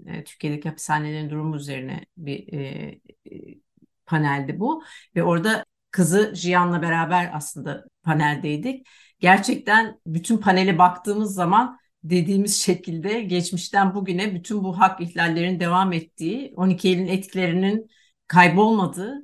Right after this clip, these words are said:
ve katlanarak aslında yaşantımızda var olduğu meselesinin çok güzel altını çizen, çok güzel demek de tabii çok tuhaf oluyor ama maalesef altını çizen, e, bir durumu gösteriyor bizim, bize. E, Gülten Hanım'ın, e, katkısı o yüzden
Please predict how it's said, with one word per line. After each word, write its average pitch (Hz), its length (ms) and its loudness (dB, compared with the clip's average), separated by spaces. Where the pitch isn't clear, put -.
ve 190 100 -8
katlanarak 196 840 0
aslında 165 340 -4
yaşantımızda 170 720 -2
var 196 200 4
olduğu 156 380 -4
meselesinin 160 580 -6
çok 214 220 -8
güzel 190 240 -4
altını 185 400 0
çizen, 180 460 -6
çok 156 220 -12
güzel 165 280 -4
demek 175 280 -4
de 160 60 -12
tabii 156 180 -12
çok - 220 -14
tuhaf 190 280 -2
oluyor 180 200 -6
ama 208 180 0
maalesef 185 540 4
altını 175 460 2
çizen, 185 460 -2
e, 160 340 2
bir 185 180 4
durumu 208 320 6
gösteriyor 143 640 -2
bizim, 156 340 -10
bize. 180 480 -4
E, 156 240 -2
Gülten 160 380 -2
Hanım'ın, 185 460 -2
e, 170 180 -2
katkısı 185 520 2
o 180 60 2
yüzden 180 520 0